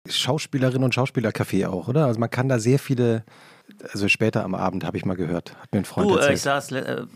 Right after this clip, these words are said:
Speaker 2: vorgestern, nee, oder am Donnerstag, ich weiß gar nicht, was für ein Tag haben wir heute, äh, vor wenigen Tagen saß ich da und da saßen
Speaker 1: Wochenende.
Speaker 2: Nee, ich geh da eigentlich unter der Woche irgendwie
Speaker 1: Ja.
Speaker 2: lieber hin.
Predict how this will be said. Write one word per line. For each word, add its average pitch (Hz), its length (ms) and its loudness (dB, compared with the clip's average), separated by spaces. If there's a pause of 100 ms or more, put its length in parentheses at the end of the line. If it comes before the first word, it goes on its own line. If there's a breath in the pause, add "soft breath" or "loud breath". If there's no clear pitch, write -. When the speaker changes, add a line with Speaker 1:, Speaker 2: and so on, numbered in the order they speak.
(340)
Speaker 2:
vorgestern, 147 540 -2
nee, 135 140 -2
oder 117 160 -2
am 117 180 -4
Donnerstag, 147 520 -4
ich - 400 -16
weiß 123 120 -8
gar 113 80 -6
nicht, 110 100 -12
was 117 80 -16
für 113 40 -16
ein - 20 -18
Tag 127 100 -12
haben 127 100 -6
wir 117 60 -4
heute, 120 160 -2
äh, 123 280 0
vor 127 280 -4
wenigen 143 300 2
Tagen 143 320 -4
saß 135 180 -6
ich 131 140 -12
da 135 240 0
und 135 180 -4
da 131 60 -2
saßen 131 580 -2
Speaker 1:
Wochenende. 92 560 -2
Speaker 2:
Nee, 208 160 2
ich 233 100 -2
geh 175 100 0
da 170 100 2
eigentlich 151 220 -2
unter 131 120 -4
der 127 160 -2
Woche 143 240 -6
irgendwie 107 220 -6
Speaker 1:
Ja. 104 80 0
Speaker 2:
lieber 107 140 -6
hin. 110 260 -4